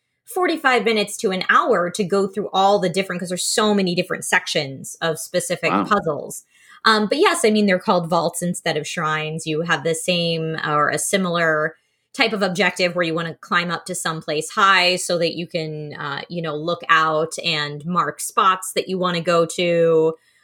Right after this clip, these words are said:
Speaker 1: Um, you have a mount you can ride around this absolutely stunningly beautiful world. Uh, some of the differences, I would say, it does not appear from the portion that I've played that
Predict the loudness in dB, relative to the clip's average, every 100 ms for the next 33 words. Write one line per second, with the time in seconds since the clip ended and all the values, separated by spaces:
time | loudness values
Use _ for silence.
0 | _ _ 2 4 4 2 -2 -8 -12 -8
1 | -8 -6 -2 2 2 -2 -6 -2 2 4
2 | 4 2 2 0 0 0 -2 -2 -2 -2
3 | -4 -4 -2 -2 -4 -8 -8 -6 -4 -2
4 | 2 4 4 2 -2 _ -20 -4 0 2
5 | 2 0 2 2 2 2 0 0 0 0
6 | 0 -2 0 4 4 2 0 2 2 2
7 | 2 2 2 -2 0 0 0 -4 -6 -2
8 | -2 -2 -4 -2 0 0 0 2 4 2
9 | 2 2 2